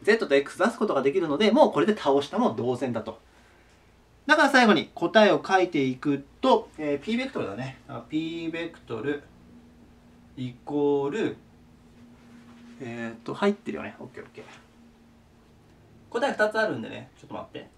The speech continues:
これと、こうなるんだけど、Yが一とマイナス一なんで、まあ書いとこう。一と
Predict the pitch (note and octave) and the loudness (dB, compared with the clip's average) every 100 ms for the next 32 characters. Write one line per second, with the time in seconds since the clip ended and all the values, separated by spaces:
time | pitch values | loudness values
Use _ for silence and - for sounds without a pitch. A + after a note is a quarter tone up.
0 | _ _ - B2+ B2+ C3 C3 - A#3+ - | _ _ -14 -10 -6 -6 -8 -8 -6 -6
1 | - - _ _ - - _ _ _ _ | -10 -20 _ _ -20 -20 _ _ _ _
2 | _ _ _ _ _ _ _ _ _ - | _ _ _ _ _ _ _ _ _ -8
3 | C3+ A#2+ - - B2+ D3+ - - - - | -4 -4 -6 -12 -4 -4 -6 -20 -20 0
4 | G#3+ E4 D4+ A3 A#3 - - - G3+ - | 4 6 4 0 0 0 -2 -4 -12 -8
5 | E4 C3+ C#3+ D#3+ F3 G3 G3 F#3+ D#3 A2+ | -2 0 0 -2 -4 -8 -8 -6 -4 -4
6 | D3+ G3+ A3+ D3 A2 - - F#3+ B3+ A#3+ | -4 -2 -2 -2 -4 -12 -14 -12 -8 -6
7 | D#3+ C3+ - | -2 -4 -4